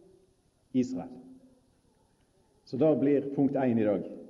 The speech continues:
Og her er det vel egentlig at vi møter Guds folk som Guds folk for første gang. For før Andre Mosebok så har du med enkeltpersoner å gjøre, du har med familie å gjøre.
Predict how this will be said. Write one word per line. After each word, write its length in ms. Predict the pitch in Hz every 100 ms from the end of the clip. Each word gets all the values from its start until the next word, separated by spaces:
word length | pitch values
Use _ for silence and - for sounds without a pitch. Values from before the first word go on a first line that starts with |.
| - - _ _ _ _ _ _ _ _ _ _ _ _ _ _ -
Og 120 | 143 151
her 240 | 220 190
er 220 | 190 214
det 60 | 160
vel 160 | 160 185
egentlig 460 | 180 160 - 156 156
at 220 | 156 156 -
vi 140 | 156 160 - 160
møter 540 | 170 202 196 - 127
Guds 300 | 120 254 - -
folk 480 | 233 151 - - - - - - - _ _ _ _ _ _ _ _
som 400 | - 269 254 180
Guds 220 | 156 - -
folk 380 | 127 95 - - - - - - _ _ _
for 100 | 123
første 320 | 110 110 - 98
gang. 160 | 90 - - - - - _ _ _ -
For 160 | 147 147
før 260 | 285 208 160
Andre 220 | 196 165
Mosebok 480 | 165 165 139 110 107
så 140 | 160 165
har 140 | 175
du 60 | 160
med 320 | 151 - -
enkeltpersoner 960 | 214 185 - 117 107 - 107 113 107 110
å 60 |
gjøre, 240 | 113 120 143
du 60 | 147
har 160 | 156
med 220 | 165 160 -
familie 640 | 170 196 233 135 101 101
å 80 | 104
gjøre. 260 | 104 113